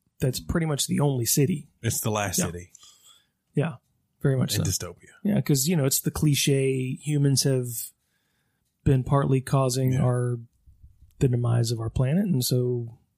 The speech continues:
Speaker 1: because of that, we've had to
Speaker 2: Wait, they're saying by twenty seventy-eight? That's it?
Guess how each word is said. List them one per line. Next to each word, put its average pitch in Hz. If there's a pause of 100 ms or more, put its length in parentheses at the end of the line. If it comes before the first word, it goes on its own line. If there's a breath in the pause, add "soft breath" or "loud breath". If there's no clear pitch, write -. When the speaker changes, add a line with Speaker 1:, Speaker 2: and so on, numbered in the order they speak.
(160)
Speaker 1:
because 123
of 117
that, 120 (200)
we've 123
had 117
to 120
Speaker 2:
Wait, - (560)
they're 117
saying 143
by 107
twenty 127
seventy-eight? 113
That's 147
it? 208